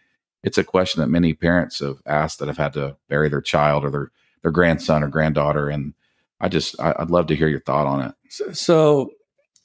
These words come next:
Speaker 2: you know, at the time, I just was questioning God, but today, um, I,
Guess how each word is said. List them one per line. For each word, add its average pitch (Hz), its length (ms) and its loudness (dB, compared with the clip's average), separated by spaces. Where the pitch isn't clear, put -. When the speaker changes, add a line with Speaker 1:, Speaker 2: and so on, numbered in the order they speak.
Speaker 2:
you 190 120 2
know, 165 180 6
at 156 120 2
the 135 80 -2
time, 170 640 2
I 147 120 0
just 151 280 -4
was 131 140 -6
questioning 135 480 0
God, 135 420 2
but 139 160 -2
today, 165 600 2
um, 139 200 4
I, 156 120 2